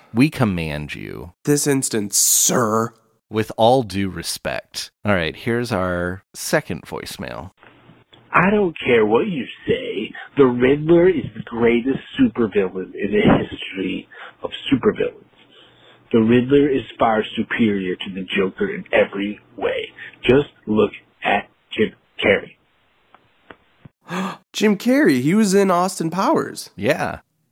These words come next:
Speaker 2: He was Austin Power.
Speaker 1: He was Austin Power, and he was the masked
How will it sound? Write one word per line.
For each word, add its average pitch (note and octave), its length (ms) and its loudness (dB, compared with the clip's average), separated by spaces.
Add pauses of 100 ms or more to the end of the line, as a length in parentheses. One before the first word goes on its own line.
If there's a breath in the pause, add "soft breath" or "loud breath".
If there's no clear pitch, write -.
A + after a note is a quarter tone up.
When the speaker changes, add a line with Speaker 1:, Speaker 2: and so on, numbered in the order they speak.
Speaker 2:
He F#3 140 2
was G#3 140 4
Austin G#3+ 380 0
Power. F#3 500 0 (240)
Speaker 1:
He A#2+ 120 -2
was A#2 180 0
Austin A2+ 440 -2
Power, F#2 560 -2 (100)
and G#2 420 0
he A2+ 120 -6
was G#2+ 220 -4
the G#2 120 0
masked F#2+ 920 -6